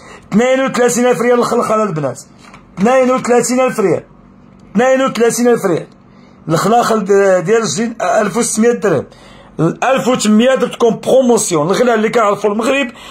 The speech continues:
درتكم بروموسيون البنات. هاو كلشي لبس الذهب، كلشي لبس الذهب. هادو فنين خليخلات ما شاء الله تبارك الرحمن.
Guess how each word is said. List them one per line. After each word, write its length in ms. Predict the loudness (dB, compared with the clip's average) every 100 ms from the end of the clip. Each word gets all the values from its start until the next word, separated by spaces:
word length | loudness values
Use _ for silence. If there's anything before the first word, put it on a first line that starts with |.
| -20 -6
درتكم 320 | -4 2 0
بروموسيون 640 | 2 2 4 4 2 2 0
البنات. 360 | 0 -2 0
هاو 220 | 0 0 0
كلشي 320 | -2 -2 -4
لبس 220 | -4 -4
الذهب، 260 | -2 -2 -2 -8 -20 -20 -20 -6
كلشي 400 | -2 0 0 0
لبس 220 | 0 -2 -2
الذهب. 320 | 0 0 -2 -14 -20 -20 -20 -20 -20 -20 -20 -20 -20 -6
هادو 640 | -2 2 2 2 0 0
فنين 560 | -4 -2 2 2 2 0
خليخلات 640 | 0 0 0 0 0 0
ما 200 | 0 0
شاء 200 | 0 0
الله 180 | 0 0
تبارك 420 | 0 0 0 0
الرحمن. 500 | -2 -2 0 0 0